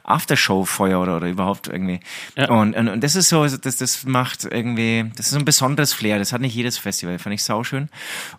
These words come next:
Speaker 1: Und, ähm, genau, und zieh meinen Hut, also was ihr da geleistet habt, ich glaube, das sind die, die vier Wochen da immer Vorbereitung, also die vier Wochen vorm Festival, da, das habt ihr echt durchgearbeitet.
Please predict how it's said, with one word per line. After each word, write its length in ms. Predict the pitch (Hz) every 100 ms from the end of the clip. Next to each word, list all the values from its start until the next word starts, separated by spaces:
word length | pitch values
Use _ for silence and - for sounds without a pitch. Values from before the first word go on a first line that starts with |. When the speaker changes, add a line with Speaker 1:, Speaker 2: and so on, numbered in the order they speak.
| _
Speaker 1:
Und, 400 | 139 127 123 120
ähm, 320 | 120 117 113
genau, 200 | 127 127
und 100 | 98
zieh 160 | - -
meinen 180 | 131 123
Hut, 260 | 120 110
also 200 | - 92
was 160 | 98 98
ihr 180 | - 143
da 320 | 143 131 131
geleistet 560 | 123 110 101 110 - 127
habt, 140 | 117
ich 60 | 110
glaube, 120 | 104
das 80 | 101
sind 160 | 107
die, 100 | 95
die 140 | 92 101
vier 340 | - 139 123
Wochen 380 | 127 - 135 123
da 220 | 110 101
immer 260 | 78 104 98
Vorbereitung, 640 | - 131 147 135 123 127
also 160 | 113 113
die 60 |
vier 180 | - 117
Wochen 180 | 117 107
vorm 280 | - 131 160
Festival, 500 | 139 - 131 131 131 - - - _
da, 120 | - 101
das 200 | 101 95
habt 160 | -
ihr 80 | 95
echt 280 | 87 - -
durchgearbeitet. 720 | 87 - 90 64 69 67 -